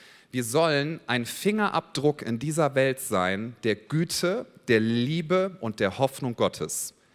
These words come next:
Das ist das, was Gott als Plan hat und das soll passieren durch uns als Kirche.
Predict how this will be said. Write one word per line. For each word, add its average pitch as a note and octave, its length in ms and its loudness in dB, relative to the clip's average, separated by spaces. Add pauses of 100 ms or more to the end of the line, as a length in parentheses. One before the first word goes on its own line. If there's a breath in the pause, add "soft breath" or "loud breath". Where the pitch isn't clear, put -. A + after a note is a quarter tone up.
(300 soft breath)
Das D3+ 220 4
ist - 240 -4
das, - 480 0
was G#2+ 240 -2
Gott - 480 -4 (600 loud breath)
als - 260 0
Plan D#3+ 420 0
hat G#3+ 240 -2
und B2 160 -2
das D3 180 2
soll C#3 180 2
passieren C#3 760 -4
durch D3 320 0
uns B2 260 -4
als G#2+ 280 -4
Kirche. E2+ 560 -6